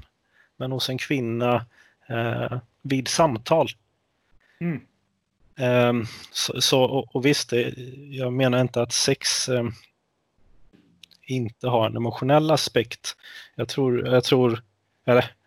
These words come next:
Speaker 1: bra sex har en emotionell <laughs> aspekt. Så, så ska jag säga. Eh, men det, det där drar det lite för långt,
Speaker 2: Skulle du säga
Speaker 1: tycker
Speaker 2: att det är fromma faktaoider som reproduceras i frikyrkomiljö?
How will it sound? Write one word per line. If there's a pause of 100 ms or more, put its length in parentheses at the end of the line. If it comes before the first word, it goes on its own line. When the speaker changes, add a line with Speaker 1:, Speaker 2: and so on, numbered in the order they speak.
Speaker 1:
bra
sex
har
en
emotionell (120)
<laughs>
aspekt. (180)
Så,
så
ska
jag
säga. (540)
Eh, (2500)
men
det, (100)
det
där
drar
det
lite
för
långt, (640)
Speaker 2:
Skulle
du
säga
Speaker 1:
tycker
Speaker 2:
att
det
är
fromma
faktaoider
som
reproduceras
i
frikyrkomiljö?